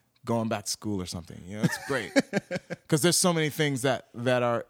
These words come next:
Speaker 1: within the lyrics, and you really gotta listen to what he's saying. You know, so it's just taking it back to that time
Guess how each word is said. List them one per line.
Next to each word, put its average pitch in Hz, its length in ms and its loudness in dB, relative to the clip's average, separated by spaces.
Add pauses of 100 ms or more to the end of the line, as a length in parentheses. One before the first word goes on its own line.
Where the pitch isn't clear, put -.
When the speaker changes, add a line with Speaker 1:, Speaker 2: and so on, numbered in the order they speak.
(160)
Speaker 1:
within 127 360 0
the 120 80 0
lyrics, 117 400 0
and 123 160 0
you 131 100 2
really 135 240 2
gotta 123 220 0
listen 127 320 -2
to 120 100 -8
what 117 160 -4
he's 104 120 -8
saying. 107 340 -4
You 101 80 -4
know, 107 240 -4
so 104 340 -2 (360)
it's 131 120 0
just 160 160 0
taking 143 340 0
it 123 280 -4
back 123 240 0
to 117 400 0 (580)
that 131 160 0
time 120 540 0